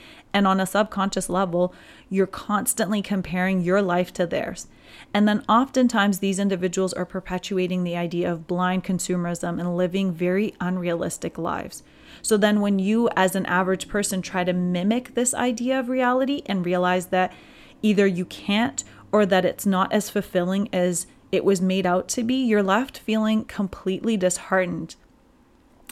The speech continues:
and as if you failed at something, when in fact the very people whose lives you're idealizing are themselves suffering from depression, body dysmorphia, addictions,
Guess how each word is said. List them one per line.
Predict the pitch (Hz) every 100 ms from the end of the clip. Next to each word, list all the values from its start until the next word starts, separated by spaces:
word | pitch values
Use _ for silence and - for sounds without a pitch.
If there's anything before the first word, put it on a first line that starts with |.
| -
and | 214
as | 202
if | 202 208 220
you | 226
failed | - - 185 196
at | 185 -
something, | - - - - - - - - - - -
when | 214 240
in | 226
fact | 220 208 -
the |
very | 196 196 208
people | 208 226 214 214 214 - -
whose | 226 185
lives | 190 202 208 196
you're | 190 185
idealizing | 190 175 180 202 196 180 190 190 - _
are | 202
themselves | 190 196 - 185 196 - -
suffering | 185 180 196 190
from | - 185 175
depression, | 170 - 202 - 185 180
body | 180 180 185
dysmorphia, | 180 - 180 175 180
addictions, | 170 165 185 185 - 185 180